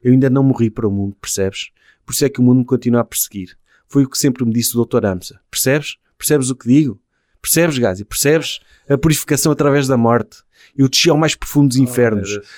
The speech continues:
Speaker 1: Fui motivo de escândalo e de heresia. Entreguei a minha carne ao prazer gazi, ao prazer demoníaco.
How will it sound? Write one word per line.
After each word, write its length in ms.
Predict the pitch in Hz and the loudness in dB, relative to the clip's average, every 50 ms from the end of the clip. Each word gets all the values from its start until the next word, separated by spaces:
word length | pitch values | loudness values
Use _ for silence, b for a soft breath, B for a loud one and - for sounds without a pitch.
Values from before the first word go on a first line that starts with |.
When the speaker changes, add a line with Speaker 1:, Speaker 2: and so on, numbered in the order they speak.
| B B | B B
Speaker 1:
Fui 160 | B - 151 151 | B 0 2 2
motivo 260 | 160 160 160 170 151 127 | 2 4 2 2 0 2
de 60 | - | 0
escândalo 500 | - - - 156 147 147 147 139 139 139 | -4 -2 0 2 2 4 4 4 4 2
e 60 | 135 127 | 2 2
de 100 | 127 135 | 2 2
heresia. 420 | 123 127 117 107 110 110 110 101 | 2 2 0 -2 -2 -2 0 -2
Entreguei 320 | 101 104 131 127 143 151 | 0 -2 0 2 2 4
a 40 | 147 | 4
minha 140 | 147 143 131 | 4 4 2
carne 240 | 135 - 139 131 143 | 2 0 0 0 0
ao 80 | 135 | -2
prazer 460 | 127 - 127 120 110 117 120 117 110 107 | 0 0 0 0 2 2 2 2 2 0
gazi, 440 | 104 95 90 92 87 92 87 85 b b b b | -4 -4 -4 -4 -6 -8 -12 -18 b b b b
ao 120 | b 147 147 | b -2 0
prazer 420 | 147 151 143 123 113 139 143 131 | 0 0 0 2 2 2 2 2
demoníaco. 600 | 120 123 127 123 113 107 104 98 92 - - - | 2 2 2 2 2 2 0 -2 -4 -8 -12 -20